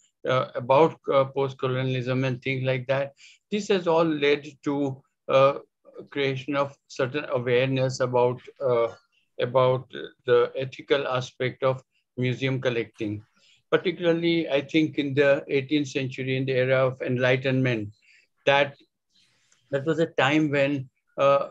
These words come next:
geographical, uh, uh, discoveries were made all over the world. New knowledge was coming into, into Europe, and they were responding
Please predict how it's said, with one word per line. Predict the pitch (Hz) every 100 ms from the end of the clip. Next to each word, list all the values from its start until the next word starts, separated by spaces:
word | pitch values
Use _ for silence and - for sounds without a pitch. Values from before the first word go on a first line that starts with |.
| - -
geographical, | - 139 135 151 131 156 156 135 131
uh, | 139 131 127 131 - _ 143
uh, | 127 127 127 131
discoveries | 131 131 151 139 139 135
were | 139
made | 127 123 131 131 127 - _ _ -
all | 135
over | 143 143
the | 135
world. | 127 135 131
New | 135 139
knowledge | 135 127 135 135 127
was | 131 131
coming | 127 127 131
into, | 127 123 131 123 - _ _
into | 131 131
Europe, | 123 120 123 131 127 -
and | 135 139 131 - _
they | 147
were | 156
responding | 135 131 - 147 147 160 165 131